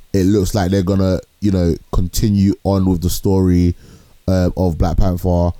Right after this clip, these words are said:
Um, I'm just re-, one thing that intrigues me the most, actually two things that intrigue me the most, actually,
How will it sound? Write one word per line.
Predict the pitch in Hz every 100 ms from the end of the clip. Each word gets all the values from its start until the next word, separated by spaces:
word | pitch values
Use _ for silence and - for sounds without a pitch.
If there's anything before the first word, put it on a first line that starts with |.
| - - _ _ 95
Um, | 98 92 90 87 - - _ _ _ _ _ _ _ - - _ _ _ _ _ _ _ _ _ _ _ _ _ - _ _ _ _ -
I'm | 113 135 131
just | 131 -
re-, | 117 131
one | 104 104 110 156
thing | 156 269
that | 139
intrigues | 127 123 - 127 117
me | 117
the | 107
most, | 113 92 85
actually | 104 95
two | - 117
things | 107 90
that | 87
intrigue | 85 87 78
me | 80
the |
most, | 78 80 -
actually, | - 90 82 80